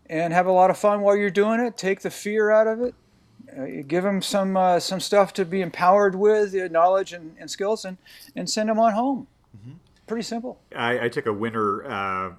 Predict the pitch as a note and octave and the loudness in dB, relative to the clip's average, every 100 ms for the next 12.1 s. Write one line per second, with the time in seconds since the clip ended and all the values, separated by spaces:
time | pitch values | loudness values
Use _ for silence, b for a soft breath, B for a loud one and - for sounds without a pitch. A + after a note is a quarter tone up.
0 | - A#2+ - A2+ A2+ G#2 G2+ G2 - A2+ | -20 -20 -16 -10 -8 -8 -10 -12 -10 -6
1 | G2+ - - G#2+ - - A2+ G2+ - G2 | -6 -8 -10 -10 -10 -6 -4 -2 -4 -10
2 | F#2 F#2 A#2 B2+ G2 F2+ G2 A2 b b | -8 -2 0 0 -2 -6 -8 -12 b b
3 | b b b G#2 G2+ A#2+ A2 G#2 G2+ G2+ | b b b -8 -6 -4 -2 0 -2 -2
4 | A2+ G2+ G2 G2 - - A2+ G2+ G2 G2 | -4 -2 -2 -4 -10 -12 -8 -6 -6 -8
5 | G2 F#2+ - C3 G#2+ F#2+ - _ - - | -14 -20 -20 -18 -18 -20 -20 _ -20 -6
6 | B2+ C3 C#3+ C#3+ C#3 C#3+ B2 - B2+ G#2 | 0 2 6 6 4 0 -8 2 4 4
7 | F2+ F#2 - - A2+ - B2 G#2 F#2 A#2 | 2 -6 -12 -12 -12 -8 -8 -8 -10 -6
8 | A#2+ A2+ - A2+ G#2+ G2+ G#2 G#2 A#2+ G#2+ | -6 -6 -10 -12 -8 -6 -6 -6 -10 -14
9 | A#2+ A2 G2 G2 B B B - G2+ F#2+ | -14 -14 -16 -16 B B B -12 -8 -6
10 | G#2 A#2 D3+ C#3 A#2 A#2 G2+ - A2+ G#2 | -6 -4 -2 0 2 0 -2 -12 -8 -6
11 | G#2 G2+ G2+ - G#2+ G2+ G#2+ G2+ G2+ F#2+ | -4 -4 -6 -8 -8 -6 -6 -8 -10 -10